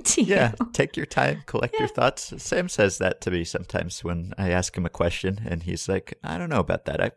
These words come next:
Speaker 2: I've gotta take some time." Sometimes he'll answer a listener email and just be like,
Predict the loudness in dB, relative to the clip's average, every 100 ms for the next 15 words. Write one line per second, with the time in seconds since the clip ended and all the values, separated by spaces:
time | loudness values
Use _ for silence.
0 | -8 -6 -6 -2 -2 -2 -4 2 4 4
1 | 0 2 0 4 4 6 4 2 4 6
2 | 6 2 0 0 2 4 4 0 -6 0
3 | 4 4 4